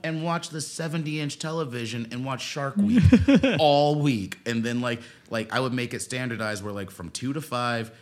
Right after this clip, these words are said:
Speaker 1: you better be watching the Discovery Channel.
Speaker 2: <laughs>
Speaker 1: And then, like, some other time we'll start working on math. But, like, otherwise, you can totally get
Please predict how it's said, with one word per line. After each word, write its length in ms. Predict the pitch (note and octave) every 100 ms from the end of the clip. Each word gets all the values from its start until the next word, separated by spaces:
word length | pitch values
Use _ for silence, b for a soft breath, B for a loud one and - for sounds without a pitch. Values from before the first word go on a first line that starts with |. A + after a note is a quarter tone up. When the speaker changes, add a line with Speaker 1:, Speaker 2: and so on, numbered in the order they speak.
| b b
Speaker 1:
you 140 | G2
better 440 | G2 - B2+ A2+ G#2+
be 140 | F#2
watching 440 | F2 F2 E2 - E2
the 60 |
Discovery 560 | C#2 E2 - F2+ D#2+ F2
Channel. 480 | - F2 E2 A#3 E3+
Speaker 2:
<laughs> 220 | G#3+ C3+
Speaker 1:
And 380 | - C3 G#2+ G2+
then, 220 | G#2 G#2
like, 260 | G#2 F#2+ - - _ _ _ _ -
some 200 | - A#2
other 180 | A#2 G#2
time 240 | G2 F2+
we'll 80 | F2+
start 180 | - G2+
working 260 | F#2+ F#2+ F#2
on 200 | F2 E2+
math. 280 | E2+ E2+
But, 80 | G#2
like, 140 | G2 A2+
otherwise, 500 | F#3+ F#3 D#3 C#3+ C3+
you 60 |
can 160 | F#3+ F#3+
totally 440 | F#3 F#3+ F#3+ F3+
get 280 | D3+ F3+ F3+